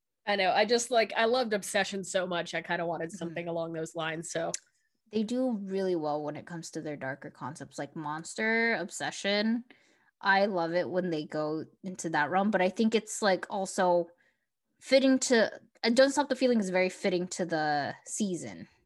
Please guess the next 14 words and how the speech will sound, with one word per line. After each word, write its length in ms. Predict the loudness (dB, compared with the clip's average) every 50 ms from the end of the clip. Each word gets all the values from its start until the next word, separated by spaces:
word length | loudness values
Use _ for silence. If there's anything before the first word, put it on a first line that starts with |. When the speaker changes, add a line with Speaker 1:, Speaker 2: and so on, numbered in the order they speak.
| _ _ _ _ _
Speaker 2:
where 200 | -2 0 0 0
we're 100 | 0 0
getting 260 | 0 0 0 0 0
a 80 | 0 0
lot 220 | 0 0 0 -2
more 180 | -4 -8 -8 -6 -6
upbeat, 800 | -8 -8 -8 -8 -8 -8 -8 -8 -10 -12 -14 _ -16 -16 -16 -18 _ _ _ _ _ _ _ _ _ _ -6
catchy, 880 | -2 -2 -2 0 -2 -2 -2 -2 -2 -2 -2 -4 -6 -8 -10 -12 -16 _ _ _ _ _ _ _ _ _ _ _ _ _ _ -2
more 160 | 0 0 0
summertime 760 | -2 0 0 0 2 2 0 -2 0 2 2 2 2 2 -2
songs. 720 | -2 -2 -2 -2 -2 -4 -8 -16 -20 -20 -20 -18 -18 -18 -18 _ _
So 420 | 0 4 6 8 8 8 6 4 -2 -10 _ _ _ _ _ _ _ _ _ _ _ _ _ _ _ _ -2
it 140 | -2 2 4
co-, 180 | 6 4 6